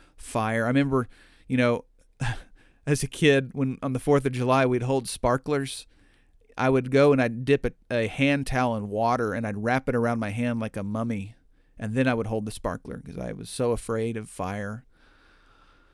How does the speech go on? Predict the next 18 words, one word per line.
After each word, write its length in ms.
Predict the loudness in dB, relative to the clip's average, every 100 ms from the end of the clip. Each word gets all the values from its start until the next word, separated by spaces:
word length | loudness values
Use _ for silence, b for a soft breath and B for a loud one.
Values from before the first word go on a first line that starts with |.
| b b _
And 520 | 0 4 4 2 -4 -6
so 320 | 2 6 6
f-, 240 | 2 -6 -16 _
the, 320 | 4 8 8
the 220 | 8 6 6
idea 400 | 6 4 2 2
of 80 |
hell 720 | 2 0 2 2 2 0 -4 -14 -6
being 240 | 0 0 0
described 640 | -2 -2 2 2 2 0
as 140 | -4 -6
fire, 640 | -4 -4 -2 -4 -6 -10
you 80 | -8
know, 100 | -8
hellfire, 720 | -4 -2 -2 -4 -8 -8 -12 -18 _ _ _
was 280 | -12 -8 -8
really 380 | -6 -6 -4
a, 80 | -4